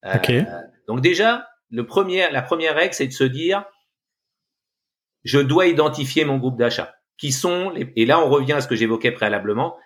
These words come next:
Speaker 1: qui sont les personas qui sont concernés par notre produit. Voilà. Et donc, on va identifier ce, ce pool.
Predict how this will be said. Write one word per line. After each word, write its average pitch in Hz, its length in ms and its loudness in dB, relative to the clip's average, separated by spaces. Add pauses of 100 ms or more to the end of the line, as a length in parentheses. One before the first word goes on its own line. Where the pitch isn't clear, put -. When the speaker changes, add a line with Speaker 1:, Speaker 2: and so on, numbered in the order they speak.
(120)
Speaker 1:
qui 156 140 -6
sont 190 240 0
les 160 120 4
personas 143 500 2
qui 143 120 -6
sont 123 140 -4
concernés 127 400 -2
par 117 160 0
notre 110 180 -4
produit. 90 340 -8 (480)
Voilà. 80 180 -18 (320)
Et 98 120 -2
donc, 175 240 2
on 135 100 0
va 120 140 4
identifier 139 840 2
ce, 127 200 0
ce 110 140 0
pool. 160 500 -2